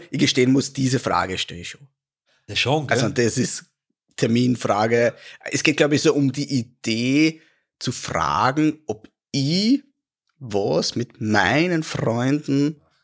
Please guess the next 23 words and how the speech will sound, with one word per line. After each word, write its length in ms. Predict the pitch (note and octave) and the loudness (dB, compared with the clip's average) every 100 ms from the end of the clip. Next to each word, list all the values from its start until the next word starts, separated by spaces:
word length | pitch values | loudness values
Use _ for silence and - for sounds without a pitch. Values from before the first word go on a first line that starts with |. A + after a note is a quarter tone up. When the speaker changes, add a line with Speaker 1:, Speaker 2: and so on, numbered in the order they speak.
| _ - | _ -2
Speaker 1:
machen 600 | G3+ G3 - G#2+ G#2+ - _ _ | 0 0 -2 -4 -4 -8 _ _
darf. 500 | - D2+ E2+ - - _ _ - | -2 -2 -2 -8 -14 _ _ -20
Speaker 2:
Also 160 | F#2 | -20
der 180 | G2+ G2+ | -16 -14
Speaker 1:
Ob 140 | - - | -10 -4
das, 340 | G#2 - - - | -2 -2 -6 -2
die, 260 | A2 - | -2 -2
diese 320 | - C#3 F#3 D#3 | -6 -2 0 -2
Frage, 580 | - - - D3 D3+ D3+ - | -4 -8 -2 0 0 -2 -12
ich 80 | - | 0
glaub, 140 | C#3 C#3 | 2 4
wenn 100 | D3+ | 2
ich 80 | |
diese 260 | D3 G#3+ C4+ | 0 -4 -4
Frage 400 | - D3 A#2+ B2 | 0 0 2 0
stellen 640 | - - B2 B2 A2+ A#2+ C3 | -2 0 2 2 0 0 2
muss 640 | G3+ - - - - - _ - _ _ | 0 -2 -6 -8 -10 -14 _ -20 _ _
in 160 | - C3+ | -4 -2
einer 160 | A#2 | -2
Beziehung, 800 | G#2 G2 - - - F3+ E4 D#4 - _ - - - - - _ _ - | -6 -12 -14 -8 -4 -2 -2 -4 -6 _ -20 -20 -20 -20 -20 _ _ -4
muss 360 | B2 E3+ A3+ | 0 2 2
ich 100 | A#3 | 2
ein 120 | A3 | 0